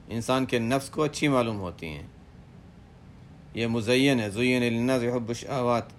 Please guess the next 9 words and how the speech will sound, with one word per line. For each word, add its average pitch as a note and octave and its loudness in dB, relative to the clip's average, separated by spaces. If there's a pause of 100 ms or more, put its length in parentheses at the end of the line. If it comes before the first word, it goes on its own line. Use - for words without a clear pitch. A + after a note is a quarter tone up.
(1400)
تو A2+ -8
فرماتے A#2+ 0
ہیں C#3 4
آپ C3 2
صلی B2 -4
اللہ B2+ 2
علیہ B2+ 4
وسلم B2 0
کہ B2 -2